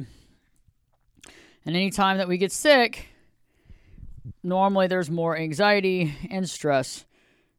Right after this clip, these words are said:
that comes along with it. It's like taking the time to realize, "Okay, I got sick, I'm gonna deal with it, but now I have to deal with that and everything else, take on everything that I had to take on, and still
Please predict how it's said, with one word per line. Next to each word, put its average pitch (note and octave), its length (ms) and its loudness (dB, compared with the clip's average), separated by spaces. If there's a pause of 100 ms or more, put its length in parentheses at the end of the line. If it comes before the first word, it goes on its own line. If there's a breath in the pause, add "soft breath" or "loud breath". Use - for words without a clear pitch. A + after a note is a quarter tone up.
that D3 120 -4
comes C#3+ 220 -4
along D#3 300 2
with B2+ 140 -8
it. - 140 -16 (400 loud breath)
It's C#3+ 160 -10
like C3+ 120 -4
taking G3 300 0
the F#3+ 80 -4
time F3+ 280 0
to E3 40 -4
realize, E3+ 540 2 (400 soft breath)
"Okay, E3 240 0
I D3 80 0
got G#3+ 240 2
sick, G#3 420 0
I'm D#3 80 -6
gonna D#3+ 140 -4
deal F3+ 180 0
with F3+ 100 2
it, E3+ 100 0
but D3+ 100 -6
now F3+ 260 0
I F3 100 2
have E3+ 200 0
to D#3+ 80 -6
deal D#3+ 160 -2
with D#3 100 -4
that F3+ 300 4
and C#4 320 0
everything G#3+ 360 0
else, F#3 380 -2 (920)
take A3+ 240 4
on G#3+ 160 2
everything G3 280 -4
that F3 120 -2
I E3+ 60 0
had F#3+ 100 2
to F#3 80 -6
take F#3 260 -6
on, F3+ 260 -2
and E3+ 220 -8
still G3 560 -2